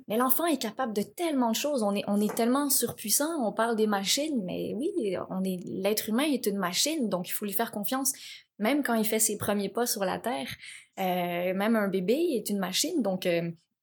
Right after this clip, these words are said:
je pense que oui, ça aurait pu être différent. En fait, l'effet que ça a, c'est, bon, oui, j'ai connu mes, mes capacités physiques,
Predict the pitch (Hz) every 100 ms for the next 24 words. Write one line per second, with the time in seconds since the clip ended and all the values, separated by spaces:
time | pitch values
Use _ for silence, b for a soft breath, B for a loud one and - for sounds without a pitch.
0 | _ - - - - - 330 - 226 277
1 | 214 202 196 254 208 - 196 196 196 262
2 | - - 196 185 254 247 196 220 226 -
3 | - B B _ - 196 180 190 240 240
4 | 208 - 202 214 233 214 185 185 185 190
5 | 190 - 214 208 185 190 277 -